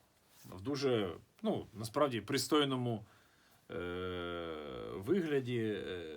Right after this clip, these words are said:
незважаючи на те, що вже дві тисячі шостого року випущений, я так розумію, с-, с-, саме D V D, тобто вже майже двадцять років у цьому D V D, а він у нас виглядає, точніше, має вигляд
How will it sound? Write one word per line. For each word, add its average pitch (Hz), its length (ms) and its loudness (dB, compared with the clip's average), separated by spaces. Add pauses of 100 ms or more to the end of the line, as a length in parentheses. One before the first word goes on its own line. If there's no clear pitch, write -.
(720)
незважаючи 131 560 2
на 120 60 -2
те, 135 140 -2
що 131 160 -2
вже 110 600 2 (680)
дві 101 120 -12
тисячі 123 280 -2
шостого 123 440 -2
року 113 300 0
випущений, 98 680 -4
я 92 80 -4
так 95 160 -10
розумію, 90 580 -4 (160)
с-, - 260 -8
с-, - 260 -6
саме 101 240 -4
D 95 120 -6
V 101 200 -2
D, 170 260 -4 (840)
тобто 101 340 -4
вже 95 260 -4
майже 117 340 -2
двадцять 107 360 -4
років - 320 -10 (760)
у - 100 -14
цьому 95 240 -6
D 92 80 -8
V 101 220 -4
D, 180 80 2
а 107 200 -4
він 165 220 -6 (560)
у 104 40 -8
нас 123 200 -2
виглядає, 120 680 -2 (580)
точніше, 123 480 -4
має 107 220 0
вигляд 151 360 -2